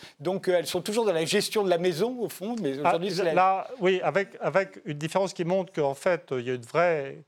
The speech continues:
Speaker 2: capacité de pouvoir, c'est la justice.
Speaker 1: Aussi,
Speaker 2: Qui,
Speaker 1: ouais.
Speaker 2: maintenant, en France,
Speaker 1: Donc,
Speaker 2: est
Speaker 1: dans l'autorité.
Speaker 2: dans l'autorité, voilà.
Speaker 1: Voilà.
Speaker 2: Mais même
Speaker 1: Et
Speaker 2: dans un pays comme, je donne les chiffres pour la Suède, qui, qui s'autoproclame pays le,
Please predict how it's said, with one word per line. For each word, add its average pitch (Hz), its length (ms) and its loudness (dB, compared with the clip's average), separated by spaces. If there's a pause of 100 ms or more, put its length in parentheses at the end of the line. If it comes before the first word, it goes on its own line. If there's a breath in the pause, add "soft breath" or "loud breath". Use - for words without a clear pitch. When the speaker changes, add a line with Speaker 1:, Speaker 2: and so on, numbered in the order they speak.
Speaker 2:
capacité 151 520 -2
de 120 60 -10
pouvoir, 175 560 0 (220 soft breath)
c'est - 120 -10
la 127 100 2
justice. 185 600 -6 (200)
Speaker 1:
Aussi, 175 520 -4
Speaker 2:
Qui, 143 160 -4
Speaker 1:
ouais. 117 80 -2
Speaker 2:
maintenant, 156 240 0
en 135 80 0
France, 208 220 0
Speaker 1:
Donc, 180 120 2
Speaker 2:
est - 20 2
Speaker 1:
dans 190 120 4
l'autorité. 180 640 2 (140)
Speaker 2:
dans 147 100 2
l'autorité, 156 720 2 (260)
voilà. 143 200 2
Speaker 1:
Voilà. 131 240 0
Speaker 2:
Mais 151 100 0
même 233 220 4
Speaker 1:
Et 285 60 0
Speaker 2:
dans 185 180 4
un 190 80 4
pays 208 120 0
comme, 185 200 -2
je 147 100 -2
donne 208 200 0
les 196 100 0
chiffres - 200 -4
pour 185 140 -2
la 170 80 6
Suède, 190 440 2 (100)
qui, 127 240 -6 (280 loud breath)
qui - 120 -10
s'autoproclame 190 1000 2
pays 160 240 0
le, 131 300 -4